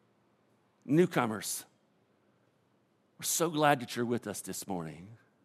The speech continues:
And I hope you understand that God did not bring you here by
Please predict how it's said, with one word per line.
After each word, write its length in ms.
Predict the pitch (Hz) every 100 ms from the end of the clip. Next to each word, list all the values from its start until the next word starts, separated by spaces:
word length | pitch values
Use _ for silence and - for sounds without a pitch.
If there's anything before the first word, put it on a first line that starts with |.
| _ _ _ _ _ _ _ _ _ _ _ _ _ _
And 120 | 131 151
I 40 |
hope 320 | 147 180 175
you 140 | 156 151
understand 600 | 143 131 - 120 117 107
that 220 | 101 101
God 460 | 135 147 151 147 147 - - - _
did 100 | 143
not 280 | 139 139 131
bring 240 | 123 131 127
you 100 | 120
here 220 | 120 120
by 240 | 120 117